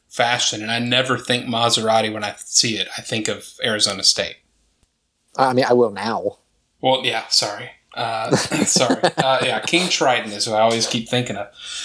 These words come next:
Speaker 1: So my best
Speaker 2: Yeah.
Speaker 1: for the Pac-twelve is Washington State. And I think there are probably better looking logos in the Pac-twelve.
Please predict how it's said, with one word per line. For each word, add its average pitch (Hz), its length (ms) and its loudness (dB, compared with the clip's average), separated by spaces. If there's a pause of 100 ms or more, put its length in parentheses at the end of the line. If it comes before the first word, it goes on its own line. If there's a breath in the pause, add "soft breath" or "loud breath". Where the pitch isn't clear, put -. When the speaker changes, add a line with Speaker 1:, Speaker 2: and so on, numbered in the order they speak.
(100)
Speaker 1:
So - 200 2
my 143 260 4
best 196 340 2
Speaker 2:
Yeah. - 80 2
Speaker 1:
for 160 60 2
the 156 80 0
Pac-twelve 117 920 0 (1800 soft breath)
is 135 200 4
Washington 131 600 2
State. - 420 2 (580)
And 123 560 0 (440)
I 131 100 2
think 180 400 -2
there 170 180 2
are 127 240 0 (140)
probably 143 640 0
better 123 420 2
looking 117 480 0
logos 107 400 0
in 110 60 -2
the 107 60 -6
Pac-twelve. 107 720 -4